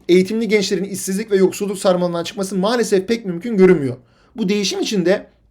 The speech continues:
ekonomik ve toplumsal önceliklerin yeniden tanımlanması, insan odaklı bir kalkınma modeline geçilmesi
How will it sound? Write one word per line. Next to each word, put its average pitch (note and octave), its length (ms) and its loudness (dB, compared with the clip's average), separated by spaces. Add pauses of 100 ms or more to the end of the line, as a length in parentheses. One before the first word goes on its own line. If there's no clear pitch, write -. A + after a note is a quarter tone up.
ekonomik G3 440 0
ve G#3+ 80 2
toplumsal G3+ 460 -2
önceliklerin F3 480 0
yeniden G3 360 -2
tanımlanması, A3+ 720 -2 (360)
insan F#3+ 380 2
odaklı F#3+ 300 2
bir F3 80 -2
kalkınma F3 360 0
modeline E3 300 0
geçilmesi D3+ 560 -6